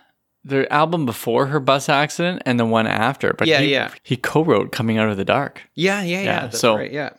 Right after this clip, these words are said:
Speaker 1: So Gloria Estefan has brought many great things to us, John Cicada being one of them.
Speaker 2: Yeah.
Speaker 1: Now, deep dive into the history of Gloria Estefan. I'll try not to go too far, but this is pretty interesting to me.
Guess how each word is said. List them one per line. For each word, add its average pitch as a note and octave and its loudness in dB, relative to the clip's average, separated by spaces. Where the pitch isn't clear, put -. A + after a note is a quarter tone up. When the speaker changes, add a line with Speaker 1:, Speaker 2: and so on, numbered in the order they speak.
Speaker 1:
So - -4
Gloria C3 4
Estefan A#2 0
has A#2+ -6
brought A2 2
many B2+ 2
great G#2 0
things G2+ -6
to G#2 -4
us, G#2 -4
John A#2+ 0
Cicada A#2 -6
being G2+ -6
one A#2+ -6
of B2 -6
them. E3+ -4
Speaker 2:
Yeah. - -10
Speaker 1:
Now, A#2+ 0
deep D#3+ 0
dive G#2+ 4
into A2 -2
the G#2+ -2
history A2+ -2
of G2 -6
Gloria G#2 2
Estefan. G#2+ 0
I'll A2 0
try C3 0
not A#2+ 2
to A2+ -4
go G#2+ 0
too A#2 -6
far, A2+ 2
but A#2+ -4
this B2 -4
is A2 -6
pretty B2+ -2
interesting G#2 -4
to G2 -6
me. G2 -4